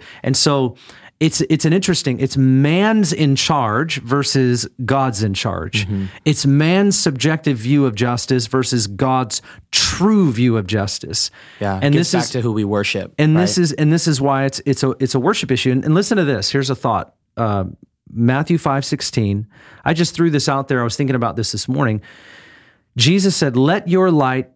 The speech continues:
Speaker 1: shine before men in such a way that they may see your good works." Okay, so the things that you do good, and you're really, we're talking about doing right by other people,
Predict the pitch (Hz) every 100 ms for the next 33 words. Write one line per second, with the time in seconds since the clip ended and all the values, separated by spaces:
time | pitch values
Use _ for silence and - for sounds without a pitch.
0 | _ - - 139 139 151 139 - 143 135
1 | 113 110 110 - 139 147 120 117 113 117
2 | 117 113 - 147 143 107 131 110 113 80
3 | - - 123 135 - 135 139 170 190 156
4 | 165 143 143 117 131 139 120 95 151 120
5 | 107 127 143 131 127 180 147 117 127 139
6 | 131 123 101 95 131 110 113 131 120 110
7 | 110 113 95 92 104 139